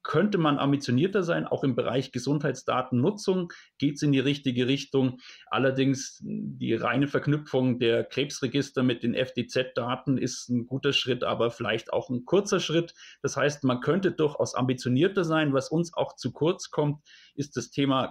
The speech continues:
Kommunikation, kommunikative Begleitung. Das heißt, wie bekomme ich die Anwendungen wirklich in die Fläche? Wie werden die akzeptiert, sowohl von den professionellen Nutzern wie auch von den Bürgerinnen und Bürgern?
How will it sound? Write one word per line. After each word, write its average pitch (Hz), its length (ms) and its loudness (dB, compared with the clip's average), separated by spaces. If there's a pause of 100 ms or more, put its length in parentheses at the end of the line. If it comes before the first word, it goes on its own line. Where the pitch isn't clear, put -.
Kommunikation, 143 840 0
kommunikative 135 760 0
Begleitung. 147 800 -2 (180)
Das 127 160 -4
heißt, 123 300 0
wie 143 140 0
bekomme 143 380 0
ich 139 200 -2
die - 120 -2
Anwendungen 123 600 2
wirklich 143 340 -2
in 127 100 -2
die 107 100 -2
Fläche? 196 420 -2
Wie 123 160 -2
werden 120 180 0
die - 140 -4
akzeptiert, - 640 -2
sowohl 120 320 0
von 117 200 -2
den 113 180 -2 (140)
professionellen 131 680 2
Nutzern 131 420 0
wie 113 100 0
auch 120 160 0
von 117 140 0
den 113 140 0
Bürgerinnen 120 500 2
und 113 220 -2
Bürgern? 175 460 2